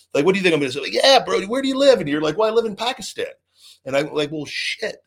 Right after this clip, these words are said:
that's expensive plane ticket." But, like, when can you get to Vegas? Say you get everything squared away on your end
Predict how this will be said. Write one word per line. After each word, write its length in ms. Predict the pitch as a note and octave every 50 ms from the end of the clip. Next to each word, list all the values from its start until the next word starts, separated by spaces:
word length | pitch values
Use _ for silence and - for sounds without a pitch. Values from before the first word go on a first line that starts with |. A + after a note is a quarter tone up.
| _
that's 440 | A2+ B2 - - D3+ - - - - _ _ _
expensive 500 | _ - - - B2 G#2 - - G#2+ F2+
plane 260 | _ - C3 F3+ G3 F#3+
ticket." 140 | - C3
But, 140 | C3 A#2+ - _ _ _ -
like, 240 | - C#3 - - -
when 160 | - E3 - -
can 140 | - G#3+
you 60 | G3+ G3
get 160 | G3+ A3 G#3+
to 80 | G#3+
Vegas? 540 | F3 G#3+ A#3 A#3+ G#3 - - - - - - _ _ _ _ _ _ _ _ _ _ _ _ _ _ -
Say 400 | - - - A#3 A3+ A3+ G#3+ F#3+
you 220 | D#3+ D#3+ F#3+ F#3+
get 180 | D3+ F3+ F3+ E3
everything 400 | D#3+ D#3 D3+ D3 C3+ C3+ C3 A#2
squared 360 | - - - B2+ A#2+ G#2+ G2
away 240 | F#2 F2+ F#2+ F2+ F2
on 120 | E2 E2
your 180 | E2 E2 E2 D#2+
end 240 | C#2+ B1+ - _